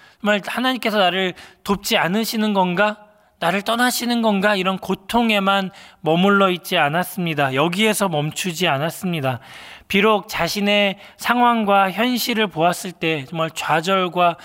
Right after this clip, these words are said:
고통과 괴로움과 절망뿐이었지만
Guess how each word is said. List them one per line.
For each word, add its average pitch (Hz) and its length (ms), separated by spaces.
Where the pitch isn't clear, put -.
고통과 180 720
괴로움과 165 680
절망뿐이었지만 185 1500